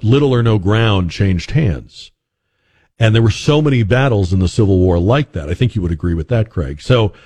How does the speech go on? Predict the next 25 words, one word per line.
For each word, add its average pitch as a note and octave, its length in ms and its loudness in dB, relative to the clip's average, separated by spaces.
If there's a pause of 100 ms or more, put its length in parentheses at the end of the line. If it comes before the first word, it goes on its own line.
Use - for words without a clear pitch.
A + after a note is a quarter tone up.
(240)
um, G#2+ 520 0
I, C#3+ 200 -4
I, E3+ 60 -8
yeah, G3 280 0
and, C#3 420 0
and D3 320 0 (720)
to - 80 2
be D3 120 4
sure, D#3 360 2
there B2 120 2
were, A2+ 280 0
there A2+ 160 2
were G#2 420 2
lousy A2 380 2
generals G#2 500 2
on G2 180 -2
both G2 200 2
sides. G#2 440 0
There F2 120 -4
were D#2+ 80 -6
great G2+ 260 0
generals G2+ 420 2
on F#2 120 0
both F#2+ 220 0
sides. G2 440 -2